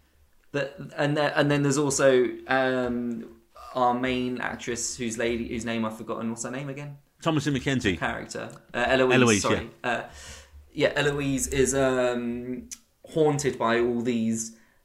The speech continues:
Speaker 1: men with, just all these men from
Speaker 2: Ghostly
Speaker 1: the
Speaker 2: men,
Speaker 1: sixties.
Speaker 2: yeah.
Speaker 1: Yeah, ghostly men, just sort of figures, sort of just about everywhere, and they're all the men that, uh,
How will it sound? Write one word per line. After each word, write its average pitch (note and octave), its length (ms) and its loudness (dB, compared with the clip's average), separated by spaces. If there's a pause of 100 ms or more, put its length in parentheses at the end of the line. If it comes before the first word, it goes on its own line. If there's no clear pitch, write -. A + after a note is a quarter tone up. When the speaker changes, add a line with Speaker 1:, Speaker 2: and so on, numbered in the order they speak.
(140)
Speaker 1:
men B2+ 580 0
with, A#2 460 -2 (1160)
just A2+ 180 -8
all A2+ 100 -6
these B2+ 200 -4
men C3+ 400 -4
from - 220 -2
Speaker 2:
Ghostly B2 200 2
Speaker 1:
the C#3 120 6
Speaker 2:
men, E3+ 180 4
Speaker 1:
sixties. A#2+ 280 -4
Speaker 2:
yeah. C#3+ 220 0 (460)
Speaker 1:
Yeah, D3 180 -4
ghostly C#3+ 400 0
men, D#3+ 200 -4
just - 260 -4
sort B2+ 180 0
of - 80 -12
figures, D3 380 0
sort C#3 240 -4
of - 80 -18 (880)
just - 180 -4
about C#3 340 6
everywhere, D3 540 4
and B2+ 100 0
they're C3 200 4
all C3+ 120 4
the B2+ 120 2
men B2+ 480 2
that, B2 320 4
uh, A#2 640 0